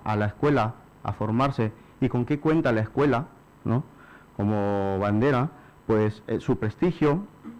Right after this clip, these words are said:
era uno de los, era el primer, el, la primera respuesta. Eh, decidieron venir por el alto prestigio que tiene la escuela, con el que goza,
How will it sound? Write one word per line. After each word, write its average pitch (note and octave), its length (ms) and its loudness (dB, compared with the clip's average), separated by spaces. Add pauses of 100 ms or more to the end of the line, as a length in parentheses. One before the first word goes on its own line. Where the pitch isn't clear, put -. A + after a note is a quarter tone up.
(420)
era A#2+ 200 2
uno B2+ 240 4
de A#2+ 80 4
los, G#2 720 2
era A#2+ 160 2
el A#2+ 140 2
primer, A#2 380 0 (280)
el, G2+ 720 0
la G#2+ 120 0
primera A2+ 260 2
respuesta. B2+ 640 -2 (460)
Eh, F2+ 600 0 (640)
decidieron A2+ 420 2
venir B2+ 260 4
por A2+ 220 0
el G2+ 160 2
alto A2 180 0
prestigio A2+ 340 -2
que G#2 40 0
tiene G2+ 240 0
la G2 60 -2
escuela, B2 280 0
con G#2+ 140 2
el F#2+ 100 0
que F#2 80 -6
goza, A#2+ 420 -2